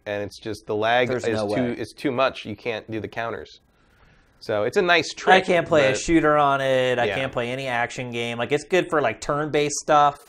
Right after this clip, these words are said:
Speaker 1: Mm-hmm.
Speaker 2: And I like being able to stream basically whatever's on my monitor of my P C out to my T V,
Speaker 1: Yeah.
Speaker 2: and it looks great and it sounds great. But to play games on it,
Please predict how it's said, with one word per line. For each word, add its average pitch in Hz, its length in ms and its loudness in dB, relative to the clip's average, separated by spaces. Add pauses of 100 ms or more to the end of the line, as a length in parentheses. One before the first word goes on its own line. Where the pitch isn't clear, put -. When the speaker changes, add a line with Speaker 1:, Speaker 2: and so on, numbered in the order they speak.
(140)
Speaker 1:
Mm-hmm. 107 360 -8 (140)
Speaker 2:
And 147 180 4
I 151 100 8
like 156 200 2
being 151 160 2
able 147 160 4
to 139 80 2
stream 139 680 -6 (120)
basically 131 300 0
whatever's 127 340 2
on 127 100 2
my 123 140 -2
monitor 127 500 0
of 127 80 0
my 123 160 0
P 120 220 -8
C 131 300 -4
out 117 200 -2
to 123 60 -14
my 113 160 -4
T 120 220 -8
V, 120 280 -6
Speaker 1:
Yeah. 117 120 0
Speaker 2:
and 127 180 0
it 120 140 -6
looks 135 280 0
great 135 280 0
and 107 80 -14
it 107 80 -14
sounds 131 280 -4
great. 160 360 -4 (420)
But 131 520 4
to 156 100 2
play 190 300 2
games 139 460 -4
on 165 200 2
it, 175 240 -6